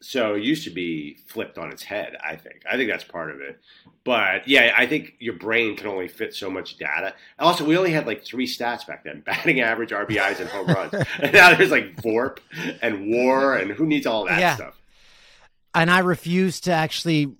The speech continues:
Speaker 2: wander into the, the new, the next gen stats.
Speaker 1: No.
Speaker 2: I'm like, "Nope, give me average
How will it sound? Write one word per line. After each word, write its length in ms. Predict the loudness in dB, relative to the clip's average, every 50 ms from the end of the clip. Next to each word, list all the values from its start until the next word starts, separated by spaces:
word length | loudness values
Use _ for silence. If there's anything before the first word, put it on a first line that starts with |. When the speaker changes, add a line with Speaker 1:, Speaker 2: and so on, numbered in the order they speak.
| _
Speaker 2:
wander 580 | -18 -16 -6 -2 0 2 2 2 4 4 2 2
into 460 | 2 2 2 2 0 0 2 0 2
the, 380 | 2 2 2 2 2 2 0 0
the 140 | 0 0 0
new, 540 | 2 4 4 4 4 4 4 4 2 0 -2 -6 _ _
the 80 | 0 2
next 360 | 4 4 4 2 0 -6 -6 -4
gen 320 | 0 2 2 2 2 -2
stats. 500 | -6 -8 -6 -2 0 0 2 0 0 -2
Speaker 1:
No. 60 | -4 -4
Speaker 2:
I'm 80 | -4
like, 220 | -2 -2 -4 -4 _
"Nope, 300 | 2 2 2 2 0 -6 _ _ _ _ _ _ _ _ _ 2
give 140 | 4 4
me 160 | 4 4 4 4
average 540 | 4 2 2 2 2 2 2 2 -2 -8